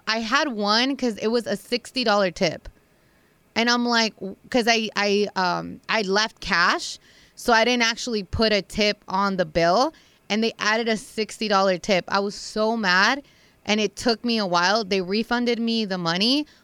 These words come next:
but it took, like, four months. I was out of, out of principle. I'm like, "I actually tipped you nice in cash, and you have the nerve to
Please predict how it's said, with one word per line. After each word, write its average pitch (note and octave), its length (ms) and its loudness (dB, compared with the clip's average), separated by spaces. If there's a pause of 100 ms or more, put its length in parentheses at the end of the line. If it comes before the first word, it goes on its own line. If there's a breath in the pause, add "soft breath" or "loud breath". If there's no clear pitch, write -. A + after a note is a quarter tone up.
(100)
but A3+ 100 2
it A3 120 -2
took, B3 220 -2
like, G#3+ 160 2
four G3 280 0
months. E3+ 500 -4 (680)
I G3+ 80 2
was A3+ 260 0 (140)
out A3 140 2
of, A3 300 -2
out B3 140 2
of - 100 -2
principle. A#3 460 0
I'm G#3+ 80 -6
like, A3 240 -4
"I C#4+ 200 2
actually D4+ 360 -4
tipped - 320 -2
you G#3 120 -2
nice A3+ 340 0
in F#3 140 -4
cash, A3 400 0 (440 soft breath)
and B3+ 220 0
you C#4 100 2
have C4 220 0
the B3+ 80 -2
nerve B3+ 320 -2
to B3+ 140 -8